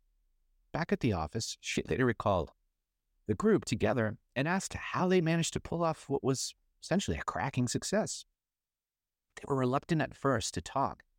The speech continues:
until one asked if she could speak freely. Jane said, "Of course." "Well, Jane," she said, "we were more than a little surprised to be giving the job in the first place,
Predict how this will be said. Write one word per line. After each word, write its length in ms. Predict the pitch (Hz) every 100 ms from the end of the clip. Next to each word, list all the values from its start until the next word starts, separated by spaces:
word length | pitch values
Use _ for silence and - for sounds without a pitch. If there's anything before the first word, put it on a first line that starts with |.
| _
until 320 | 117 - 135
one 180 | 135 208
asked 300 | 156 131 -
if 80 | 107
she 160 | -
could 140 | - 117
speak 340 | - 90 -
freely. 420 | - 73 65 - _ _ _ _ _ _ -
Jane 180 | 104 156
said, 180 | - 156
"Of 140 | -
course." 440 | - 78 - - - _ _ _ _ _ _ _ _ _ _ _
"Well, 260 | 123 160 165
Jane," 560 | - 110 92 113 123
she 180 | - -
said, 480 | - - 101 90 - _ _ _
"we 140 | 120
were 140 | 127 123
more 260 | 131 175
than 140 | 233 226
a 20 |
little 220 | 180 175
surprised 520 | - - - 202 180 -
to 60 |
be 100 | 120
giving 260 | 123 143 139
the 100 | 113
job 340 | 101 127 147
in 60 | 117
the 80 | 92
first 320 | - 180 -
place, 320 | 92 78